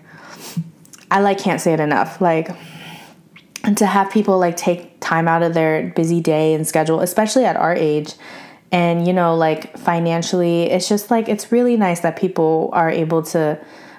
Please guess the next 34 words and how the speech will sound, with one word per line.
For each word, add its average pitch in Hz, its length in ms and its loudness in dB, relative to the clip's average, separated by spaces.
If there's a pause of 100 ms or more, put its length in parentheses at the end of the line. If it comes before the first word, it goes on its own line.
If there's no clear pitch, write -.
were 185 120 2
able 180 260 0
to 175 180 -2
put 175 220 -2
out 156 480 0 (680)
just 180 300 0
so 180 160 2
much 170 280 0
effort - 520 -2
to 196 140 -2
celebrate 165 500 0
me 160 140 0
and 156 80 0
make 151 140 -2
me 165 100 -2
feel 156 180 -2
so 156 180 0
loved. - 260 -2 (640)
So 170 640 0 (1200)
as 196 300 2
good 208 220 4
as 208 160 2
that 180 180 2
was, 170 300 2
I 165 180 2
had 165 280 0
really 151 200 2
bad 151 200 0
social 233 420 0
anxiety 170 360 2
on 151 60 0
my 151 100 0
birthday, 156 520 -2 (400)
and 180 400 2